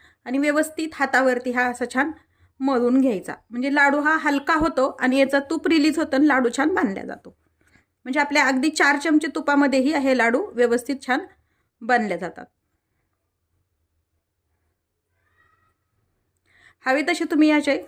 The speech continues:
छोटे मोठे, काही जण चपटे करतात, काही जण गोल लाडू बनवतात.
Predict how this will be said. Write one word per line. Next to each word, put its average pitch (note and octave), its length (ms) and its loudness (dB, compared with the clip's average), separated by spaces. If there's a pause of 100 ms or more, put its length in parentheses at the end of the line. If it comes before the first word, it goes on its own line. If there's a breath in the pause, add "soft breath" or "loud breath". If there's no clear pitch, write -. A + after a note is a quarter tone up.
(460)
छोटे C#4 300 4
मोठे, B3 440 0
काही B3 200 2
जण C4+ 200 2
चपटे C#4 360 -4
करतात, C4+ 420 -2
काही C4 160 2
जण A#3+ 160 0
गोल B3 320 4
लाडू A#3 260 0
बनवतात. G#3+ 460 -2